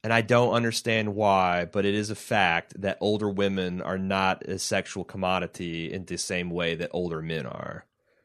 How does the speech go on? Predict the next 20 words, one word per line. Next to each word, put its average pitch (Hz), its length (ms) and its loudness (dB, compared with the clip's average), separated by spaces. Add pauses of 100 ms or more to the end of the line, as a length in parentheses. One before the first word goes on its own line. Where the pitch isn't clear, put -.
(240)
Like, 107 160 2
you 135 120 4
can 135 200 2
be, 113 520 4
like, 107 200 2
even 147 280 4
Helen 135 340 4
Mirren 107 600 2
is 95 320 0
held 110 280 2
up 107 200 2
as 98 220 2
a 95 100 2
hot 101 300 4
grandmother 95 600 0
because 95 340 -2
she 104 300 -2
is, 101 120 -2
in 101 120 -2
fact 92 520 2